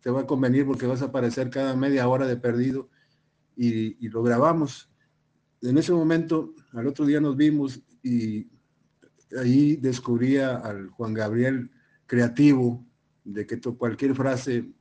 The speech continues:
creativo y melodioso, de cualquier frase hacía una canción. Y grabamos el jingle, tuvo mucho impacto en aquel tiempo en A M, que era cuando dominaban las estaciones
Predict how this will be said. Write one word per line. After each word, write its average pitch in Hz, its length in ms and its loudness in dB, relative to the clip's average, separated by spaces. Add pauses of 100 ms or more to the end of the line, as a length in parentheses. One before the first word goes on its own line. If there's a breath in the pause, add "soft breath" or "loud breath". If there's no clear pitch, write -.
(680)
creativo 143 500 4
y 147 60 4
melodioso, 131 640 0
de 120 100 0
cualquier 123 300 -2
frase 147 260 -4
hacía 139 200 -2
una 135 180 -2
canción. 127 440 -8 (840)
Y 107 540 -4 (280)
grabamos 117 520 -2
el 117 120 2
jingle, 131 540 2 (840)
tuvo 117 180 -4
mucho 120 260 0
impacto 123 380 2
en 117 100 0
aquel 120 260 -2
tiempo 131 320 -2 (520)
en 101 180 -6
A 120 180 0
M, 143 340 2
que 117 120 -4
era 120 160 -2
cuando 110 220 -6
dominaban 101 520 -6
las 101 80 -10
estaciones 110 540 -10